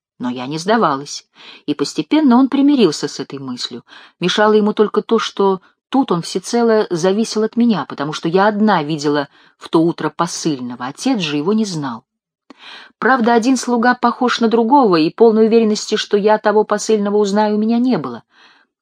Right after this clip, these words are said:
Мы стали ходить в гостиницу и искать его среди слуг.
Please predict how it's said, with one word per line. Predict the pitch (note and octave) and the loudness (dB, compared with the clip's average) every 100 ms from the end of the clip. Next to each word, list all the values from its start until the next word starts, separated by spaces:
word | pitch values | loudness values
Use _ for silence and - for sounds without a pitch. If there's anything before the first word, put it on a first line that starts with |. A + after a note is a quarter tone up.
| _ | _
Мы | G#3 | 0
стали | C#4 C4+ C4+ | 2 2 0
ходить | - A3+ A#3+ | 0 -2 0
в | G#3+ | -2
гостиницу | A#3+ - - E3 D#3+ - D3+ _ _ | -4 -4 -6 -6 -8 -10 -10 _ _
и | A3 F#3+ | -4 -4
искать | - C4 C#4+ - | -4 -4 -4 -2
его | G3 | -2
среди | B3+ A3 G#3 | -2 -4 -4
слуг. | A3 D3 C3 - - | -4 -6 -12 -16 -20